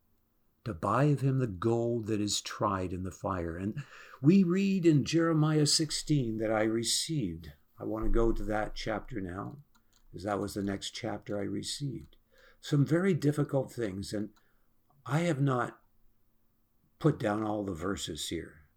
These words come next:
But in this chapter, God tells Jeremiah he can't have a wife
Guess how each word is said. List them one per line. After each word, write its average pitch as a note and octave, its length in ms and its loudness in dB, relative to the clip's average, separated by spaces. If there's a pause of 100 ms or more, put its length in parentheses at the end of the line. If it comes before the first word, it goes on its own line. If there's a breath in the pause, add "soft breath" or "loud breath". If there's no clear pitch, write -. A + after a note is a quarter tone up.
(1200 soft breath)
But E3 140 8
in E3+ 180 6
this F3+ 240 2
chapter, E3 600 -4
God C#3+ 520 -2
tells C#3 320 2
Jeremiah B2+ 560 0
he B2+ 160 -2
can't A#2+ 320 -4
have A#2+ 160 -8
a G2+ 60 -2
wife G#2+ 440 -2